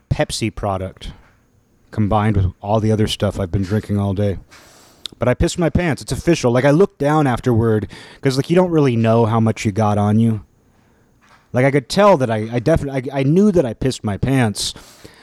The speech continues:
but I couldn't quite tell whether it was just a little bit or a lot. And I looked down, and it's the sort of thing where if I'd walked into a public place, they would know right away.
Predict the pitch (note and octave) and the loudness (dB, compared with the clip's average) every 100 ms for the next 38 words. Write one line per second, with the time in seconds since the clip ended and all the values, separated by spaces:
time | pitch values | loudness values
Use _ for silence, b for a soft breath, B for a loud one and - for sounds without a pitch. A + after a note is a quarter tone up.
0 | B - C3+ - F#3+ G3 - D3+ C3+ - | B -2 0 0 -2 -2 2 2 2 -2
1 | D3 C3 B2+ B2 A2+ A2 A2 F#2+ A#2 A2+ | 0 2 4 2 2 2 0 0 -2 0
2 | G#2 B2+ B2+ A#2 B2 A2+ G#2 A2 B2 A#2+ | 0 2 2 2 2 4 2 2 2 2
3 | A2 A2+ B2+ C3+ G#2 B2 A#2+ A2 A2 - | 2 0 0 0 0 2 2 2 0 -2
4 | B2 D#3+ B2+ - B2+ A2+ G#2 C3+ B2 G2+ | 0 2 0 0 -2 0 0 0 0 2
5 | A2 - B2 A2+ G#2 F#2+ B2 G#2+ G2+ - | 0 0 -2 0 0 -2 -6 -6 -6 -6
6 | A#2 A2 - A#2 A2 F#2 G#2+ G2 F#2+ F2+ | -4 -4 -2 0 0 0 0 0 -2 -4
7 | F2+ G2 | -4 -4